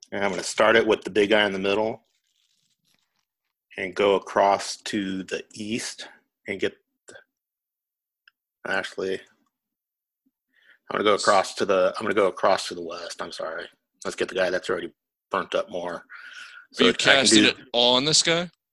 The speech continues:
Speaker 1: Yeah, I'll do him at one point, and then it goes sixty feet across. Does that reach sixty feet to make the little guy?
Speaker 2: That would be, if you're casting there, so that's ten,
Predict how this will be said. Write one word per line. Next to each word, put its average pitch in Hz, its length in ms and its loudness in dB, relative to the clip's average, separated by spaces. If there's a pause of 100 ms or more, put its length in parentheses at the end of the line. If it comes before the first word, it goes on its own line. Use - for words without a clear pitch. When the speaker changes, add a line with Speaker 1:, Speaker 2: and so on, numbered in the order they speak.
(460)
Speaker 1:
Yeah, 95 240 6
I'll 110 220 4
do 117 160 8
him 120 220 4
at 98 100 2
one 113 160 4
point, 101 380 2
and 98 100 -4
then 95 60 -2
it 92 80 -2
goes 92 180 4
sixty 117 300 0
feet 104 160 2
across. 87 500 0
Does - 100 -12
that 92 160 2
reach 98 200 -2
sixty - 320 -8
feet 98 240 -6
to - 80 -10
make 92 260 -4
the 90 200 -2
little 92 260 0
guy? 98 280 2 (920)
Speaker 2:
That - 160 -14
would 101 120 -12
be, 110 540 -4 (100)
if - 140 -12
you're 117 80 -6
casting 123 560 0
there, 117 680 -4
so - 200 -2
that's 107 220 -6
ten, 117 420 -12